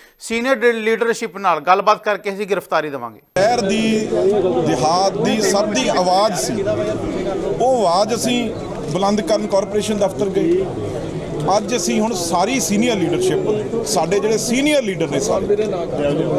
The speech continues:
Speaker 2: ਤੇ ਸਾਡੇ ਵਰਕਰ ਨੇ ਜਿਹੜੇ,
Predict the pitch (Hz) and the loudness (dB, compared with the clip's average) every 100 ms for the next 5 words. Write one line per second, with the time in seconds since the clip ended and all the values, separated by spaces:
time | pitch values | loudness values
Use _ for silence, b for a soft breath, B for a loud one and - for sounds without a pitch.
0 | 139 170 254 269 151 151 143 139 127 113 | 0 2 2 0 0 -4 -2 -4 -4 -4
1 | 120 135 - - 190 240 196 165 165 247 | -4 -6 -2 0 2 2 2 -2 0 0
2 | 226 180 139 139 | 0 0 -2 -4